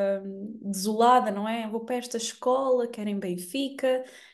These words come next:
ah, vou para esta escola, nem conheço nada aqui, nem ninguém, eu, tipo, <laughs> tô, tô infeliz, miserável."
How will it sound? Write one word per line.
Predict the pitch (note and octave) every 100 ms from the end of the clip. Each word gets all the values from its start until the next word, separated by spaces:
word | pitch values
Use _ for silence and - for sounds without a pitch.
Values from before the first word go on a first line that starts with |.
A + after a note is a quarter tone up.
| _
ah, | B3 B3+
vou | B3+
para | C4+
esta | C4+ B3+
escola, | A#3+ - - D4 C#4+ C4+
nem | C4
conheço | B3+ B3+ B3+ B3+
nada | B3+ B3
aqui, | A#3 A#3 C4+ C4+
nem | C4 B3+
ninguém, | B3+ A3+ A3 B3 C4+ C#4 C4+
eu, | C4 C4
tipo, | C4+ C4 C4+ B3
<laughs> |
tô, | - - - - - -
tô | F4
infeliz, | G4+ - D4+ E4 E4+ E4
miserável." | D4+ B3+ C4+ C#4+ E4 D#4+ F4 E4